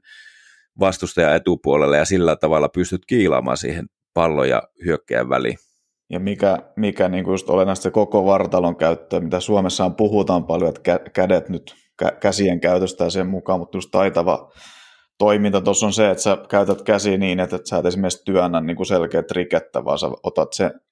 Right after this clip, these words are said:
Speaker 2: esimerkiksi sillä tavalla myös pystyt kiilaamaan vähän, että sä laitat käden tohon noin rinna-, rinnan kohdille ja, ja sit niinku pääset siihen palloon.
Speaker 1: Kyllä, ja, ja tässä tulee sitten se harjoittelu, koska tämä on tosi ta-,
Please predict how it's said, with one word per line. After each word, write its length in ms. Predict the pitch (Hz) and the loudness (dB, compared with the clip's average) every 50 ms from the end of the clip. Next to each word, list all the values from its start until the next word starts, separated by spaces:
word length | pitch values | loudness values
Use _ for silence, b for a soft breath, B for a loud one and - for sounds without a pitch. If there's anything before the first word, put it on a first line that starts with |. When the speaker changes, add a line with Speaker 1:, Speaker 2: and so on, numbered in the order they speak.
| _ 95 | _ -6
Speaker 2:
esimerkiksi 720 | 92 104 101 101 98 95 98 101 98 - - - - _ _ _ | -2 0 2 2 2 2 2 0 -2 -4 -6 -8 -10 _ _ _
sillä 320 | - - 113 110 107 101 | -2 0 2 4 4 4
tavalla 380 | 90 - 95 90 98 98 95 92 | 4 2 2 4 4 2 2 2
myös 260 | 98 101 101 98 92 | 2 2 2 2 0
pystyt 300 | - - 98 - - - - | -2 -8 -10 -10 -10 -14 -4
kiilaamaan 380 | - 107 98 95 95 87 82 80 | 0 2 2 4 4 4 4 2
vähän, 160 | 85 92 98 | 2 0 0
että 100 | 87 - | -2 0
sä 60 | - | 0
laitat 240 | 87 90 95 90 - | 0 0 0 0 -2
käden 320 | - 98 92 90 85 85 - | -2 0 0 0 0 0 -2
tohon 300 | 80 - 92 92 87 76 | -4 -2 -2 -4 -4 -2
noin 180 | 78 - 85 | -4 -2 -2
rinna-, 340 | 95 98 92 87 87 85 - - b b b b b b b b _ _ | -2 -2 -4 -2 -4 -4 -6 -6 b b b b b b b b _ _
rinnan 380 | - 98 98 95 95 95 95 90 | -2 0 0 2 2 0 0 2
kohdille 560 | - 80 87 92 92 92 87 85 80 80 80 | 2 2 2 2 0 0 0 0 0 0 2
ja, 140 | 82 87 82 - - _ _ _ - | 2 0 0 -2 -10 _ _ _ -4
ja 100 | - 87 | -2 0
sit 180 | 90 101 87 - | 0 0 0 -2
niinku 200 | 98 92 85 90 | -4 -4 -4 -2
pääset 340 | - - 85 85 85 82 - | -2 0 0 0 -2 -4 -2
siihen 220 | - 87 82 76 | -2 -2 -2 0
palloon. 440 | - 73 64 67 67 64 60 69 - _ _ _ | -2 -2 -2 0 -2 -4 -6 -8 -8 _ _ _
Speaker 1:
Kyllä, 300 | - 101 90 82 78 73 | 0 2 2 2 2 0
ja, 120 | 69 67 - - - - | 0 0 -2 -6 -4 -4
ja 80 | 95 | -2
tässä 280 | 87 107 117 - - 113 | 0 0 -2 -2 -4 -4
tulee 220 | 95 104 95 92 | 0 0 0 0
sitten 180 | 92 95 - 87 | 0 -2 -6 -8
se 60 | 95 | -2
harjoittelu, 540 | 95 117 120 107 101 85 - - 76 82 76 | 0 2 4 4 2 2 0 -2 -4 -4 -4
koska 180 | 82 82 - - | -6 -10 -6 -6
tämä 140 | - 101 107 | -2 -2 0
on 80 | 104 90 | -2 -2
tosi 200 | 92 95 101 87 | -2 -4 -4 -4
ta-, 200 | - - - | -4 -4 -6